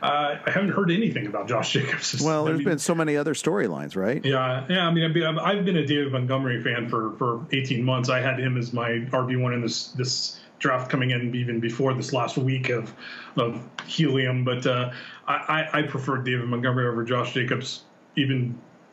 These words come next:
Speaker 1: with Josh Jacobs going in the first round. I, I, I didn't, I didn't get it. Uh,
Speaker 2: So I'm in a
Speaker 1: so.
Speaker 2: dynasty league,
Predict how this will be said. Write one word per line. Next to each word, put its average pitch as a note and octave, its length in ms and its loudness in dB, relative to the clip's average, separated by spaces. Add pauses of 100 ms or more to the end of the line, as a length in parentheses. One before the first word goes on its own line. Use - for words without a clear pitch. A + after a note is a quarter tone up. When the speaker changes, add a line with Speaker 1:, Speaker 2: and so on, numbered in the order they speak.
(100)
Speaker 1:
with C3 420 0
Josh C3+ 240 2
Jacobs B2+ 320 -2
going C3 500 0 (340)
in D3 120 2
the B2+ 60 0
first C3+ 260 0
round. B2+ 260 0
I, A#2+ 40 0
I, B2 360 -2 (380)
I - 20 4
didn't, A#2+ 340 0
I C3 60 2
didn't B2 200 0
get A#2 160 0
it. A#2 160 -4 (160)
Uh, A#2+ 220 -2
Speaker 2:
So C3+ 360 0 (440)
I'm F3+ 140 2
in G#3+ 100 2
a F#3 60 4
Speaker 1:
so. D#3 60 -2
Speaker 2:
dynasty F3+ 520 2
league, F2+ 420 -2